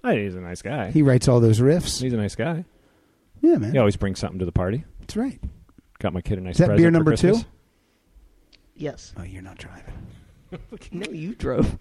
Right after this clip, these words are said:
Speaker 2: Yeah.
Speaker 1: <laughs> You're not driving after one. I see how you
Speaker 3: You,
Speaker 1: drink.
Speaker 3: you felt the need to take the mic that was already in front of you off of the stand
Speaker 2: Right.
Speaker 3: and hold it in your hand.
Speaker 2: That's what a
Speaker 1: While
Speaker 2: singer does.
Speaker 1: singing
Speaker 2: That's what a
Speaker 1: Johnny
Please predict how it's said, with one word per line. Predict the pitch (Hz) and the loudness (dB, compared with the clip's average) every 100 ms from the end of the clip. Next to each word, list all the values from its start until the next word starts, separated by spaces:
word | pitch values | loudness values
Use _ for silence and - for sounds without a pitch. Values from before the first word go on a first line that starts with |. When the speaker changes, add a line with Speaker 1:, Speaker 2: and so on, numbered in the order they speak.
| - - | -16 -14
Speaker 2:
Yeah. | - 110 - - - _ - _ _ | -4 -4 -4 -12 -20 _ -20 _ _
Speaker 1:
<laughs> | 175 - - - - 170 160 120 | -8 -8 -10 -20 -20 -16 -12 -8
You're | 110 170 | -2 -2
not | 180 110 | -4 -8
driving | 110 98 101 | -12 -12 -14
after | 104 101 | -16 -10
one. | 95 120 98 | -4 -2 -2
I | 113 | -6
see | 120 | -10
how | 104 | -8
you | 95 | -4
Speaker 3:
You, | 208 | 0
Speaker 1:
drink. | 240 208 | 0 2
Speaker 3:
you | 208 | 2
felt | - 277 262 | 4 2 2
the | 214 | 2
need | 190 185 190 175 | 2 2 0 -2
to | - 156 | -4 -2
take | 175 170 | -2 -2
the | 156 147 | -4 -4
mic | 151 160 | -4 -6
that | 143 | -6
was | 147 | -4
already | 147 175 156 151 | -4 -4 -4 -6
in | |
front | 139 147 139 | -6 -6 -6
of | 131 | -6
you | 131 131 - | -6 -6 -4
off | 156 160 - | -4 -4 -6
of | - 156 147 135 | -2 0 -2 -10
the | 147 | -12
stand | - - 147 139 131 131 | -10 -8 -6 -6 -2 2
Speaker 2:
Right. | 175 | 4
Speaker 3:
and | 151 | 4
hold | 151 170 | 4 2
it | 170 | 2
in | 165 | 0
your | 262 147 | 0 0
hand. | 160 156 147 | -2 0 0
Speaker 2:
That's | 165 | 4
what | 185 | 4
a | |
Speaker 1:
While | 170 156 | 6 6
Speaker 2:
singer | 208 160 | 6 6
does. | |
Speaker 1:
singing | 160 160 156 | 4 4 4
Speaker 2:
That's | 160 151 | 4 6
what | 175 | 6
a | |
Speaker 1:
Johnny | 160 | 6